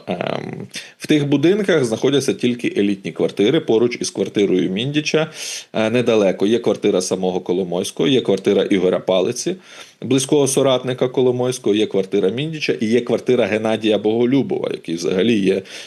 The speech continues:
ну, найбільшим, напевно, бізнес-партнером Коломойського, навіть в рамках того ж Приватбанку саме він фігурував.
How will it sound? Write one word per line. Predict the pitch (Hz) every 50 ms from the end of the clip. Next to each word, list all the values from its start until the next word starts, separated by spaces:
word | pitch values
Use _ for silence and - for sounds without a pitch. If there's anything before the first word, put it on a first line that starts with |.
| - _
ну, | 113 110
найбільшим, | 98 101 104 92 98 123 120 95 - - 87 92
напевно, | 90 82 - 95 98 95 95 90
бізнес-партнером | 90 104 98 90 98 92 - - - 95 - - 98 90 85 82 78
Коломойського, | - 82 76 92 92 110 135 156 - - - - 98 95
навіть | 95 98 87 92 92 -
в | 95
рамках | 95 98 98 95 95 92
того | - 95 90 90
ж | 92 - -
Приватбанку | 101 104 98 104 101 104 107 117 113 101 87 - 80
саме | 78 - 98 92 90 90 90
він | 95 104 98 82
фігурував. | - - - 85 78 - - - - - - -